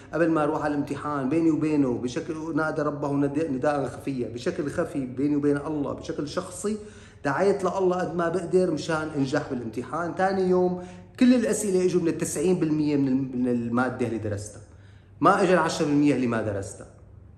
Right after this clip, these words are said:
مو بس نجحت، جبت علامة كتير عالية. ليش؟ لأنه رب العالمين ضمن مشيئة، ضمن المشيئة المضارعة اللي هي مو مثبتة،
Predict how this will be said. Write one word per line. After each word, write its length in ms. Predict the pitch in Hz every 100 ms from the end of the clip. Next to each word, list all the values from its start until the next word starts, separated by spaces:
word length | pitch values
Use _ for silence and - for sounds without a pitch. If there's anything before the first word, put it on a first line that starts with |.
| - - - -
مو 140 | 170
بس 200 | 214 214
نجحت، 380 | 180 151 151 147
جبت 160 | 156 156
علامة 340 | 147 160 147
كتير 280 | 139 - 135
عالية. 320 | 107 110 110
ليش؟ 300 | 123 143 143
لأنه 420 | 147 135 135 135 - - -
رب 180 | 139 139
العالمين 520 | 147 131 135 139 131
ضمن 320 | 135 240 262 240
مشيئة، 640 | 196 - 185 175 156 160 - - - -
ضمن 160 | 190
المشيئة 460 | 196 175 - 185 170
المضارعة 840 | 156 143 139 151 160 147 131 127
اللي 180 | 123 139
هي 140 | 160 147
مو 160 | 165
مثبتة، 800 | 185 - 170 - 123 - 120 123